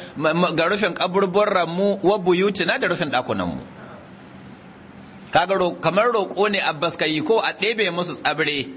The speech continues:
ko gamba saboda ga amfanin da suka yi da ita, tana taimaka musu wurin rufin kaburburra da kuma rufin ɗakuna.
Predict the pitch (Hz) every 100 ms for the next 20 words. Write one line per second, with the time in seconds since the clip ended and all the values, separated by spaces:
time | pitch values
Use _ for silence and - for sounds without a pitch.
0 | - - - 175 185 180 185 170 139 135
1 | 180 175 156 143 123 143 143 147 214 196
2 | 160 160 127 117 117 117 104 190 180 143
3 | 190 175 175 185 180 170 185 185 185 175
4 | 175 185 185 214 233 185 156 156 151 151
5 | 143 101 117 110 78